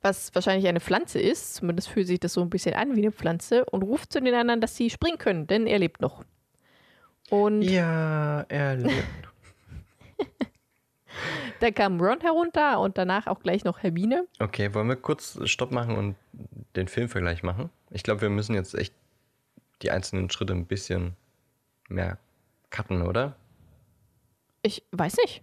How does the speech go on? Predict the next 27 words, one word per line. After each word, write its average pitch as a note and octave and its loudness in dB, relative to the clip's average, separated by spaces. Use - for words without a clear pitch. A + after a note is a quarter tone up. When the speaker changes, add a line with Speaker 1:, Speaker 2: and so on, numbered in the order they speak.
Speaker 2:
Weil F#2+ 0
ich F2+ -4
finde, A#2 0
es - -6
unterscheidet G#2+ 0
sich A2 -4
jetzt B2+ -2
ab - -4
jetzt - -4
echt A#2 -4
jede, A2+ 0
jede A2+ 0
Sequenz G#2 -4
ganz G#2+ -6
schön F#2+ -2
Speaker 1:
Findest D#4+ -2
du? C#4 0
Speaker 2:
zum, F#2+ -2
zum - -6
Film. G2 -2
Findest - -8
du A#2+ 2
nicht? A3 -4
Speaker 1:
Warum? F#3 -8
Speaker 2:
Also G2+ 2
bei F#2 2
Fluffy - -2